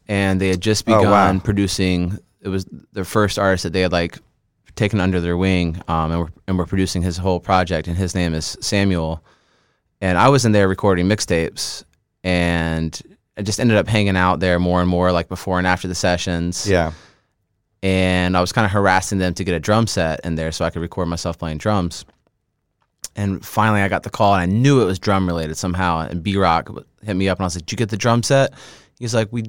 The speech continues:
Speaker 1: did, but also we're putting the, the band together for Samuel, our artist.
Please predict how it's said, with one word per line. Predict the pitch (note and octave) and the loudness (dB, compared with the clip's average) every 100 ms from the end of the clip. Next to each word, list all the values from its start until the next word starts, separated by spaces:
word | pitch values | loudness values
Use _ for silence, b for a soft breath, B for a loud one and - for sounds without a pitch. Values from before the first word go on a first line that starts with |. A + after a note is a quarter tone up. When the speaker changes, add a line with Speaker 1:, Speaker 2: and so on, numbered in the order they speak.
| - | -4
Speaker 1:
did, | F3 F#3 F3+ C#3+ | 2 4 6 6
but | A2+ | 4
also | - A#2 - A2+ G#2 G2+ G2 G#2+ _ _ _ _ | 6 4 6 4 6 4 2 -2 _ _ _ _
we're | G#2+ | -6
putting | - A2 G2+ | 2 4 4
the, | |
the | - F#2+ | 0 0
band | F2+ A#2+ C3 | 2 4 4
together | G#2+ F#2+ F2+ F2+ | 2 2 2 0
for | F2+ E2+ E2 | 0 -2 0
Samuel, | - E3+ E3 E2+ D2 | 2 4 4 2 -2
our | - E2+ | -2 2
artist. | A#2+ D#3 E2+ - - | 4 4 0 -4 -14